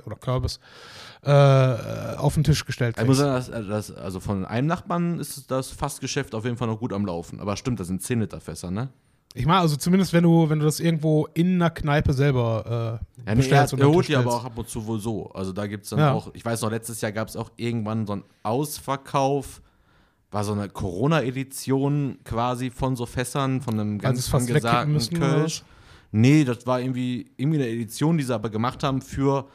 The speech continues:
Speaker 2: wir machen jetzt heute einmal, jeder kommt, kann sich
Speaker 1: Mhm.
Speaker 2: eins kaufen. Und dann war der Nachbar irgendwie, ich glaub, eine Stunde nach Anfang der Aktion da, war schon alles weg. Also war
Speaker 1: <laughs>
Speaker 2: halt,
Speaker 1: Okay.
Speaker 2: äh, riesen Run drauf. Ich bin mir nicht ganz sicher. Kann auch sein, dass es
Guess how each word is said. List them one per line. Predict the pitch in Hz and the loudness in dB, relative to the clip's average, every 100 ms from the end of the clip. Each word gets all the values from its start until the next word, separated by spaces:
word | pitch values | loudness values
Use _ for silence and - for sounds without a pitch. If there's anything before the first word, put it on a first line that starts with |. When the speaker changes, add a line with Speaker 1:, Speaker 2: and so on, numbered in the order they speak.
| - - | -20 -12
Speaker 2:
wir | 110 | -6
machen | 117 110 | -4 -2
jetzt | 113 127 - - | -2 -4 -6 0
heute | 131 131 139 | 0 0 -2
einmal, | 117 127 120 | -2 -2 -2
jeder | 123 117 | -2 -4
kommt, | - 131 135 - | -2 -2 -2 -4
kann | - 117 | -6 -4
sich | 131 | 0
Speaker 1:
Mhm. | 151 | 2
Speaker 2:
eins | 147 - | 0 -2
kaufen. | 127 139 143 | -4 -4 -4
Und | 123 110 | -4 -4
dann | 107 | -2
war | 113 | -2
der | 113 110 | -2 -4
Nachbar | 117 120 107 | -6 -6 -6
irgendwie, | 107 110 107 _ _ _ _ _ _ | -6 -8 -10 _ _ _ _ _ _
ich | - | -14
glaub, | 101 | -10
eine | 95 | -8
Stunde | - - 143 190 160 | -6 2 6 8 6
nach | 127 - | 2 -2
Anfang | 127 160 143 | -2 0 0
der | 139 123 | 0 -2
Aktion | 117 - 131 131 | -4 -4 0 2
da, | 113 123 | 2 0
war | 113 110 | 0 -4
schon | 113 | -4
alles | 92 98 90 | -6 -8 -8
weg. | 101 - | -8 -10
Also | - 92 95 | -8 -4 2
war | 110 110 107 | 2 2 0
Speaker 1:
<laughs> | |
Speaker 2:
halt, | 107 104 | 0 -2
Speaker 1:
Okay. | 131 143 104 104 | -2 0 0 -2
Speaker 2:
äh, | 104 _ _ - _ _ _ | -6 _ _ -20 _ _ _
riesen | 104 123 120 110 | -4 -2 0 2
Run | 110 143 | 2 2
drauf. | 104 101 | 0 -2
Ich | 101 | -2
bin | 101 | 4
mir | 135 | 4
nicht | 117 | 4
ganz | 110 101 | 0 -2
sicher. | 113 | -4
Kann | - 131 | -4 0
auch | 156 | 2
sein, | 123 135 | 2 -2
dass | 123 | -2
es | 120 - | -6 -10